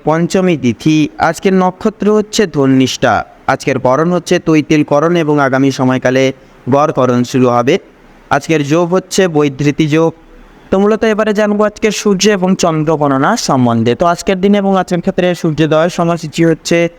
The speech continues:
ভোর পাঁচটা বেজে বাইশ মিনিট পঞ্চাশ সেকেন্ডে। সূ-, সূর্যাস্তের সময়সূচি হচ্ছে সন্ধ্যা সাতটা বেজে কুড়ি মিনিট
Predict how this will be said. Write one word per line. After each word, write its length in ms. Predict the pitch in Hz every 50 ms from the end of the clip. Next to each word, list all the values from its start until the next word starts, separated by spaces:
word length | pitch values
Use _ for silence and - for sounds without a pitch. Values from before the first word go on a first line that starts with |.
| - - - - - - 127
ভোর 160 | 143 147 147
পাঁচটা 420 | - 156 156 160 - - 190 190
বেজে 220 | 175 180 160 180 180
বাইশ 340 | 156 147 143 147 - - 143
মিনিট 240 | 139 147 151 147 - -
পঞ্চাশ 380 | 135 127 127 117 - 135 131 -
সেকেন্ডে। 600 | - 135 120 - 147 151 156 151 165 165 165 151 -
সূ-, 120 | - 156
সূর্যাস্তের 580 | - - - 170 170 165 202 202 196 202 220 208
সময়সূচি 540 | - 208 185 180 180 170 - 175 165 175 175
হচ্ছে 460 | 170 160 - - - 170 170 170 170 - - - - - - -
সন্ধ্যা 320 | - 160 151 151 147 147
সাতটা 380 | - - 185 170 - - 190 190
বেজে 360 | 175 180 170 185 185 185 185 - - - - - - - - - -
কুড়ি 200 | 147 147 151 151
মিনিট 320 | 151 151 165 175 175 170